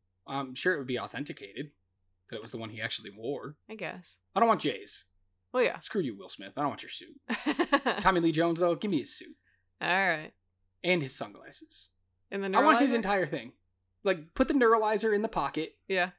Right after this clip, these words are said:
Speaker 1: Put the sunglasses with it. The whole suit, top to bottom. Give me all of it.
Speaker 2: I feel like that's the, uh, outfit I should wear to a Comic-Con.
Speaker 1: Yeah. Maybe next time we go to one, we'll, we'll be M I B agents.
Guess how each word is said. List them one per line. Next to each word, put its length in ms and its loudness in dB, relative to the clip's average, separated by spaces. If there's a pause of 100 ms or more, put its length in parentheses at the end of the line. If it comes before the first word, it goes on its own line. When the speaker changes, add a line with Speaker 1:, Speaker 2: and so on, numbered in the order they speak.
(440)
Speaker 1:
Put 180 2
the 80 -10
sunglasses 580 2
with 180 -4
it. 260 0
The 100 2
whole 320 0
suit, 420 -6
top 280 0
to 80 -2
bottom. 440 -4
Give 120 4
me 100 4
all 220 -6
of 80 -16
it. 120 -10 (380)
Speaker 2:
I 80 -2
feel 140 4
like 160 6
that's 260 2
the, 640 -4 (100)
uh, 260 -2 (180)
outfit 300 0
I 100 0
should 200 -10
wear 180 -4
to 140 -8
a 40 -6
Comic-Con. 640 -8 (480)
Speaker 1:
Yeah. 420 0 (460)
Maybe 140 4
next 160 6
time 120 4
we 60 0
go 120 4
to 60 2
one, 260 0
we'll, 180 -8 (120)
we'll 120 -4
be 380 -4
M 120 0
I 80 2
B 160 -4
agents. 400 -12